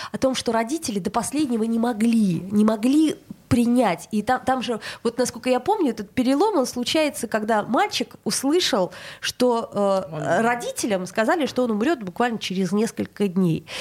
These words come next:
Speaker 1: И не это его поразило больше всего, а то, что родители не смогли ему этого сказать,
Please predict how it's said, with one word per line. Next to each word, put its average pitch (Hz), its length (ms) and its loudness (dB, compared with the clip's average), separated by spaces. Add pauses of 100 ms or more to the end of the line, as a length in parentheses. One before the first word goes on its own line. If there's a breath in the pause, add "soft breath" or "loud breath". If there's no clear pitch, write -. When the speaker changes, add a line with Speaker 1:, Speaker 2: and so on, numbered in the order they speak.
(180 loud breath)
Speaker 1:
И 277 260 4 (180)
не 269 360 4
это 349 340 2
его 202 300 -2
поразило 208 640 -2
больше 190 380 -2
всего, 202 400 -2
а 208 80 0
то, 285 100 2
что 240 220 0
родители 240 640 0
не 190 160 0
смогли 208 400 0
ему 185 260 0
этого 180 240 0
сказать, 220 500 0